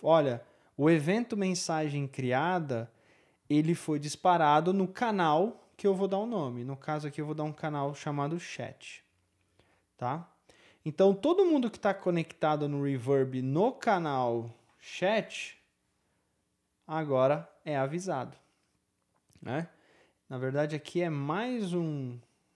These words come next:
é, ele se conecta pra receber mensagem, isso aí. Beleza? Então o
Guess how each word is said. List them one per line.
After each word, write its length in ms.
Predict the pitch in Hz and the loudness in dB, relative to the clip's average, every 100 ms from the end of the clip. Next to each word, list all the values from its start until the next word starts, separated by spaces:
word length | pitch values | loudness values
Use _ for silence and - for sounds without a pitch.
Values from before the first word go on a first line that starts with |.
| _ _ 139 | _ _ -12
é, 180 | 113 131 | -8 -6
ele 160 | 156 | -8
se 200 | 170 - | -8 -10
conecta 480 | 185 190 170 175 180 | -8 -6 -4 -6 -10
pra 140 | 170 160 | -10 -8
receber 360 | 160 156 151 | -8 -10 -10
mensagem, 600 | 147 117 - 113 123 135 135 | -10 -10 -14 -18 -18 -20 -20
isso 200 | - - | -20 -20
aí. 200 | - 151 _ _ _ _ _ _ _ _ _ - | -20 _ _ _ _ _ _ _ _ _ _ -6
Beleza? 400 | 120 170 214 202 - _ _ _ | 0 0 0 -4 -10 _ _ _
Então 560 | - 170 - 190 208 196 185 | -4 0 2 2 2 0 4
o 400 | 208 277 320 | 4 4 0